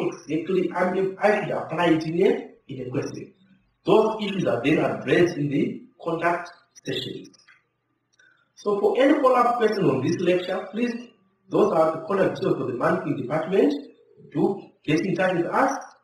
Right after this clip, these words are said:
and we'll be glad to, to assist. So once again, thank you very much for taking time to watch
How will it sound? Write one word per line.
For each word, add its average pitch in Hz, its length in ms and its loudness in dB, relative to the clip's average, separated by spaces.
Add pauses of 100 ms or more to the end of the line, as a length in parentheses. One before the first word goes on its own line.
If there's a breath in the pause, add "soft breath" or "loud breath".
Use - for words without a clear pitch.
and 127 140 -8
we'll 123 120 -10
be - 120 -10
glad 160 220 2
to, 277 500 -6
to - 120 -12
assist. - 500 -12 (300)
So 170 180 -4
once - 400 4
again, 185 340 2
thank 226 160 4
you 202 160 0
very 170 160 2
much 214 320 -2
for - 140 -2
taking 185 320 -2
time 185 340 -2
to 147 60 -10
watch 147 240 -2